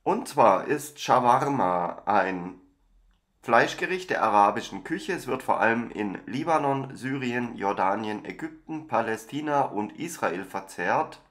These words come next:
hat sich aber über den Nahen Osten hinaus auch in andere Teile der Welt verbreitet. Wie Döner, Kebab und Gyros besteht es aus marinierten großen Fleischscheiben,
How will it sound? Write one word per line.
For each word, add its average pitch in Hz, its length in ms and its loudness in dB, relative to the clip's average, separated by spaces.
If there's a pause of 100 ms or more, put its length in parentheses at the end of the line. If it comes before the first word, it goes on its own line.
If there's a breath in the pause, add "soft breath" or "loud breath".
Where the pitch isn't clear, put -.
(320)
hat 135 260 -2
sich - 380 -6
aber 117 480 4
über 165 220 0
den 143 180 -2
Nahen 117 320 2
Osten 123 400 -4
hinaus 113 500 0
auch - 240 -6
in - 140 -6
andere 117 480 -6
Teile 95 420 -6
der 101 220 -2
Welt 87 400 -8 (160)
verbreitet. 92 800 -4
Wie 175 180 -6
Döner, 180 320 0
Kebab 180 400 0
und 143 160 -4
Gyros 123 460 -2
besteht 123 340 -4
es 123 140 -10
aus - 180 -6
marinierten 127 680 -4
großen 107 440 -4
Fleischscheiben, 139 1200 -4